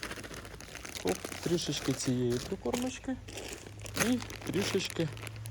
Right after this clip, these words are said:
лящ карамель. От. Зернових крупних ніяких, ніякої крупної фракції сьогодні не брав. От.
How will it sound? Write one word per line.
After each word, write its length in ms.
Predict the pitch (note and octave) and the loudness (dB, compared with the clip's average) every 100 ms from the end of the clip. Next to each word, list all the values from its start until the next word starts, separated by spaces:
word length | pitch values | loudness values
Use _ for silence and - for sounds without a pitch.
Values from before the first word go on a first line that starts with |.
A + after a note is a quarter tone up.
| - | 0
лящ 460 | B2+ C3+ D#3+ - - - - - | 6 6 6 0 -4 -8 -10 4
карамель. 500 | C#3 C#3+ C3 A2+ G2+ - - - - - - - - - - - - - | 8 8 8 4 2 0 -2 0 0 0 0 -2 -4 -4 -4 -4 -4 -4
От. 1900 | B2+ A2 - - - - - F#3 - - - - - - - - - - - | -2 -4 -6 -8 -8 -8 -8 -6 -6 -6 -8 -8 -8 -8 -10 -8 -10 -6 2
Зернових 540 | E3+ E3 F3 D#3+ C#3 - - - - - | 4 6 6 6 6 2 -4 -6 -6 2
крупних 440 | C#3+ B2 B2+ - | 2 4 0 4
ніяких, 420 | C3 B2+ - - - - - - | 4 4 2 -4 -4 -12 -6 2
ніякої 320 | D3+ C#3+ C3 | 4 6 4
крупної 360 | A#2+ B2+ B2+ B2 | 4 2 4 6
фракції 420 | C3+ - - A#2+ | 4 4 2 2
сьогодні 360 | - C3+ C#3 | 6 6 6
не 100 | F3 | 4
брав. 260 | G3+ B3+ B3 - - - - - - - - - - - - - - - - - | 4 4 4 0 -16 -14 -12 -10 -10 -10 -8 -8 -8 -6 -4 -4 -6 -10 -12 -2
От. 180 | D3+ C#3+ | 4 4